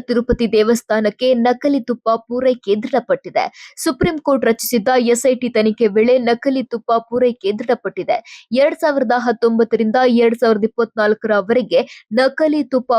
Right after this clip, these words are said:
ಪೂರೈಕೆ ದೃಢಪಟ್ಟಿದೆ ಎಂದು ಎಸ್ ಐ ಟಿ ಅಧಿಕಾರಿಗಳು ಹೇಳಿದ್ದಾರೆ. ಉತ್ತರಾಖಂಡ್ ರಾಜ್ಯದ ಭೋಲೆ ಬಾಬಾ ಆರ್ಗ್ಯಾನಿಕ್ ಡೈರಿಯಿಂದ ನಕಲಿ ತುಪ್ಪ ಪೂರೈಕೆ ಮಾಡಲಾಗಿದೆ. ಬರೋಬ್ಬರಿ ಇನ್ನೂರ ಐವತ್ತು ಕೋಟಿ ರೂಪಾಯಿ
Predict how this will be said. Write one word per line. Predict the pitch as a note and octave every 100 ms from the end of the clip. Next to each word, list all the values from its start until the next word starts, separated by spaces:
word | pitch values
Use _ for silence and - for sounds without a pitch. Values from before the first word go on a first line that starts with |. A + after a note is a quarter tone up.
| A3+
ಪೂರೈಕೆ | A#3+ B3 A#3+ A#3 A#3 G#3+
ದೃಢಪಟ್ಟಿದೆ | A#3 A#3 A3+ A#3 G#3 G#3+
ಎಂದು | G#3+ C4+ A#3+ A#3+
ಎಸ್ | A#3+ C4+
ಐ | B3
ಟಿ | - -
ಅಧಿಕಾರಿಗಳು | G#3 A#3 - B3+ B3+ C4 B3 B3
ಹೇಳಿದ್ದಾರೆ. | D4+ A#3 - F#3 F3 E3 - _ C4+
ಉತ್ತರಾಖಂಡ್ | A#3+ F4+ E4+ E4 C#4+ A#3+ A#3+
ರಾಜ್ಯದ | A3+ B3 C4 C4 G#3
ಭೋಲೆ | C4 C#4 C#4 B3
ಬಾಬಾ | G#3+ A#3+ A#3 -
ಆರ್ಗ್ಯಾನಿಕ್ | A3+ B3 C4+ C4 A#3 -
ಡೈರಿಯಿಂದ | G#3+ A#3 A#3 A3 B3+ A#3+
ನಕಲಿ | A#3+ C#4+ C#4 B3
ತುಪ್ಪ | B3 - F3 -
ಪೂರೈಕೆ | C4 C4+ A#3+ F#3+ B3+
ಮಾಡಲಾಗಿದೆ. | C4+ G#3+ F#3+ F3+ - D3 - - - G3+
ಬರೋಬ್ಬರಿ | A3+ G#3 G#3 C4 - B3+
ಇನ್ನೂರ | C4+ C4+ C4 -
ಐವತ್ತು | C4+ C4+ C4+ A#3 A#3
ಕೋಟಿ | A#3 A#3+ A3+
ರೂಪಾಯಿ | A3 G#3+